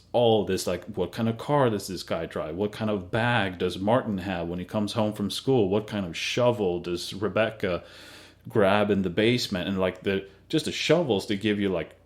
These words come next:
"Here's five different shovels. Which one do you want?" And it's like, "Oh, I want the handle of this one and the sort of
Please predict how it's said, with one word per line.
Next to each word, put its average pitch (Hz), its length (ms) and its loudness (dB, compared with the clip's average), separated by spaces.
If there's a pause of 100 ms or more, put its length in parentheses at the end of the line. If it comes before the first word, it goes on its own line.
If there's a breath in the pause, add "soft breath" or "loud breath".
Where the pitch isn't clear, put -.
(460)
"Here's 131 400 -2
five 135 360 2
different 117 360 0
shovels. 101 500 2
Which 92 180 -4
one 107 200 2
do 101 80 2
you 101 100 4
want?" 113 300 4
And 78 80 -8
it's 82 120 -8
like, 101 160 0
"Oh, 135 260 2
I 127 100 4
want 127 220 0
the 107 80 -2
handle 139 340 0
of 104 160 2
this 101 260 0
one 135 300 0
and 104 100 0
the 98 80 -2
sort 95 240 -4
of 87 280 -10